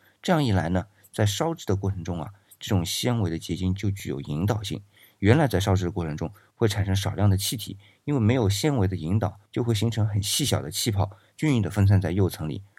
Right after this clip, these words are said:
而成色剂的纤维化结晶就会把这些气泡引导在一起，形成相对比较大的气泡。正是因为这种气泡，才破坏了整个局部的釉层的流平，形成橘皮现象。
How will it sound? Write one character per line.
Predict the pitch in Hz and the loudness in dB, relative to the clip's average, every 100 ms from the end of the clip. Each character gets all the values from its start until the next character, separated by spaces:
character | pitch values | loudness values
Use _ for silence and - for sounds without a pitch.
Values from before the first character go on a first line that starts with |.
| - | -8
而 | - | -2
成 | 104 - 98 | 0 2 2
色 | 147 117 | 2 0
剂 | 101 98 | 0 -2
的 | |
纤 | 80 - 131 | -2 -2 0
维 | 95 | 2
化 | 98 | 0
结 | 95 78 | -2 -4
晶 | 80 98 98 - _ | 0 0 0 -8 _
就 | - 107 | -2 2
会 | 101 | 2
把 | 76 | 0
这 | - | -2
些 | 98 104 | -2 0
气 | 98 110 | 0 0
泡 | 95 | 0
引 | 76 92 | 0 0
导 | 120 | 2
在 | 78 78 | 2 0
一 | 78 | -2
起， | - - - - | -6 -10 -14 -18
形 | - - 110 | -2 4 4
成 | 104 87 92 | 4 -2 -2
相 | - 131 | -2 0
对 | 113 | -2
比 | 101 | -2
较 | - 101 | -6 -6
大 | - - | -6 -6
的 | 78 | -8
气 | - | -8
泡。 | 101 98 - - - - - | -8 -8 -14 -16 -14 -14 -4
正 | 180 | -2
是 | 147 | 0
因 | 151 151 | 0 0
为 | |
这 | 120 | 2
种 | 160 92 | 0 -2
气 | - | -4
泡， | 98 98 - _ - | -6 -6 -12 _ 2
才 | 104 | 2
破 | 101 135 | 4 0
坏 | 107 | 2
了 | 87 | 0
整 | 87 - 73 73 | 0 -4 -4 -2
个 | 117 | -4
局 | 101 85 | -2 -6
部 | 123 110 | -2 0
的 | 92 | 0
釉 | 120 117 | 2 2
层 | 98 - | 0 -4
的 | 76 | -8
流 | 76 78 | -6 -6
平， | 98 76 82 98 - _ | -6 -4 -4 -4 -10 _
形 | - - 107 | -4 4 6
成 | 113 90 90 | 6 0 -2
橘 | - 104 113 | -4 0 2
皮 | - 76 | 0 -6
现 | 76 | -6
象。 | - | -6